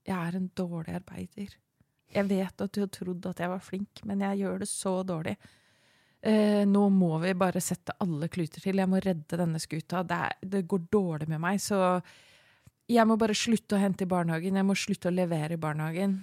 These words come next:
Jeg må bare, jeg kan ikke ha noe sosialt liv. Jeg må bare bruke alle krefter nå på å redde drømmejobben." Og han bare, "Ja, OK, vi må dre-, redde drømmejobben.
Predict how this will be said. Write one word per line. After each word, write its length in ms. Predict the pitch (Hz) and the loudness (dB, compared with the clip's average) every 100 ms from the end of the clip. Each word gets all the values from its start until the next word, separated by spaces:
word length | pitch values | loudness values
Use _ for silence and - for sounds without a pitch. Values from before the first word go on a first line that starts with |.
| 185 | -6
Jeg 200 | 214 202 | 0 2
må 120 | 190 | 2
bare, 300 | 185 180 175 175 170 - | 2 0 0 2 0 -2
jeg 120 | 196 | -4
kan 120 | 196 196 | -2 -2
ikke 320 | - - 190 | -4 -4 -2
ha 220 | 180 147 | 0 0
noe 180 | 160 160 | 0 -4
sosialt 480 | 165 - 160 165 - | -8 -6 -6 -4 -4
liv. 260 | 185 190 196 | -2 -2 -4
Jeg 180 | - 190 | -4 -2
må 80 | 185 | 0
bare 180 | 175 170 | -2 -4
bruke 360 | 175 156 - - _ | -6 -6 -8 -12 _
alle 260 | 208 156 165 | 2 2 0
krefter 360 | 170 - 160 | -6 -8 -4
nå 80 | 160 | -4
på 160 | - 175 | -2 -4
å 80 | |
redde 480 | - 180 170 - 160 | -2 -4 -6 -8 -6
drømmejobben." 640 | 160 160 139 - - 165 - _ _ _ _ _ _ _ _ _ - | -4 -6 -6 -10 -8 -6 -6 _ _ _ _ _ _ _ _ _ 0
Og 100 | 226 | 4
han 160 | 220 208 | 6 6
bare, 280 | 180 175 - | 6 4 2
"Ja, 220 | 233 220 | 4 4
OK, 160 | 208 202 190 | 4 4 4
vi 100 | 190 | 6
må 120 | 190 185 | 6 4
dre-, 160 | 196 - | 0 -2
redde 400 | 214 180 - 170 | 0 0 0 0
drømmejobben. 580 | 175 156 151 - 180 | 2 2 0 0 0